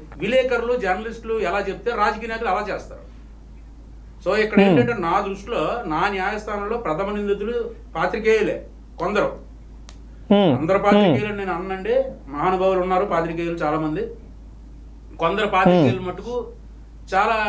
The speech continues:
Speaker 1: criminals లాగా వాళ్ళు feel అవుతూ ఉంటారు. వాళ్ళ రాజకీయాలు, వాళ్ళ పద్ధతులు,
Speaker 2: Hmm.
Speaker 1: లేదంటే
Speaker 2: Hmm.
Speaker 1: ఇంకొకటి ఇంకొకటి, అది వాళ్ళ అభిప్రాయం.
Speaker 2: Hmm.
Speaker 1: ఏంటంటే ఎవరు పైకి రాకూడదు, లేదంటే ఎవరు ఏమీ చేయకూడదు అన్నట్టు వాళ్ళు ఏదో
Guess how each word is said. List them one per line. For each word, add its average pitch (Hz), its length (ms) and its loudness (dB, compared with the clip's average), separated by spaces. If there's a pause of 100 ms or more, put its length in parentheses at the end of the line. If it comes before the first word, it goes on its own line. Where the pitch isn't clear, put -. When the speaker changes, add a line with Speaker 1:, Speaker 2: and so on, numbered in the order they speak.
(720)
Speaker 1:
criminals 262 420 -2
లాగా 247 140 4
వాళ్ళు 208 280 2
feel 240 180 -2
అవుతూ 233 220 0
ఉంటారు. 208 360 -6 (200)
వాళ్ళ 147 180 -2
రాజకీయాలు, 180 600 0
వాళ్ళ 180 200 0
పద్ధతులు, 170 420 0
Speaker 2:
Hmm. 170 240 4 (1300)
Speaker 1:
లేదంటే 196 240 4
Speaker 2:
Hmm. 202 100 8
Speaker 1:
ఇంకొకటి 202 380 2
ఇంకొకటి, 175 440 -4 (720)
అది 202 160 -2
వాళ్ళ 190 360 4
అభిప్రాయం. 196 380 0
Speaker 2:
Hmm. 202 120 6
Speaker 1:
ఏంటంటే 180 280 2
ఎవరు 190 300 0
పైకి 180 300 -2
రాకూడదు, 170 460 -2
లేదంటే 165 320 -6
ఎవరు 156 220 -2
ఏమీ 156 200 0
చేయకూడదు 147 420 -6
అన్నట్టు 151 240 -6
వాళ్ళు 156 220 0
ఏదో 160 400 -2